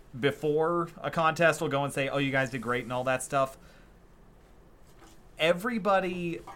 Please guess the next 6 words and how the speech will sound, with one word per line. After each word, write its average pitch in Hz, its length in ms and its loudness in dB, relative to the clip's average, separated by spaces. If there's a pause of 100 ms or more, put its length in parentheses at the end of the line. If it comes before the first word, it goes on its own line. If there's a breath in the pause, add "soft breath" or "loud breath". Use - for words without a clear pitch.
(380)
that 135 540 2 (340)
I 127 140 2
talked 143 560 2
to 135 520 -2
both 120 280 0 (400)
during 147 680 2